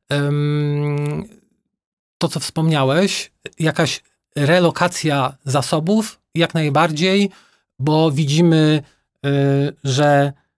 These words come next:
przesunięcie zasobów z jednego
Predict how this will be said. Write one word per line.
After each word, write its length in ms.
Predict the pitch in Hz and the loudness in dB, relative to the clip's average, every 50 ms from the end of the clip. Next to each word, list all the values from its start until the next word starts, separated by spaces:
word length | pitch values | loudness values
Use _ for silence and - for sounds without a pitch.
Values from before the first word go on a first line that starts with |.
| _ _ - | _ _ -6
przesunięcie 800 | - - 185 175 - 170 165 165 170 170 165 156 - 160 147 127 | -4 -2 -2 -2 0 0 2 2 2 2 2 0 0 -2 -2 -2
zasobów 600 | 143 143 - - 170 151 139 139 139 131 - - | -2 -4 -4 -2 -4 -2 -2 -2 -4 -4 -6 -6
z 100 | - 127 | -4 -2
jednego 720 | 127 147 151 143 151 151 156 151 143 139 139 135 131 131 131 | 0 0 0 2 2 2 2 2 2 2 2 2 2 0 -2